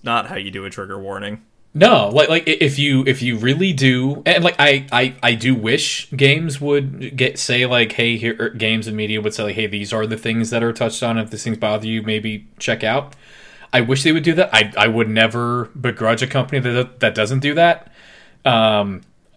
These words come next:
Speaker 2: like, that, that's your artist, or that's your vision for the game, and that's fine. But, like, fucking doing one, but not applying it correctly, like,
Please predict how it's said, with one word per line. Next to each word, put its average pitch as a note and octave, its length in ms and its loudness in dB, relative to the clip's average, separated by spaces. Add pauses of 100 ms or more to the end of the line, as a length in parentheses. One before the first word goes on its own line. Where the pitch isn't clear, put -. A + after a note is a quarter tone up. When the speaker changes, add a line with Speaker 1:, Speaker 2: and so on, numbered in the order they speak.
Speaker 2:
like, G#2 380 -4
that, G#2 260 -4
that's - 460 -6
your G#2+ 500 -4
artist, G#2+ 420 -6
or G#2+ 160 -2
that's G2 300 -4
your G#2 240 -2
vision G#2+ 340 -6
for A#2 120 -8
the A#2 80 -8
game, C3+ 320 -2
and B2 80 -4
that's A#2 160 -4
fine. D3+ 340 -4
But, A#2+ 340 -2 (600)
like, A#2+ 580 0 (800)
fucking C#3 520 0 (120)
doing D3+ 360 2
one, F3 460 2
but C3+ 280 2
not B2+ 280 2
applying C3+ 480 0
it C#3 140 -2
correctly, C#3 580 -2
like, A#2+ 460 0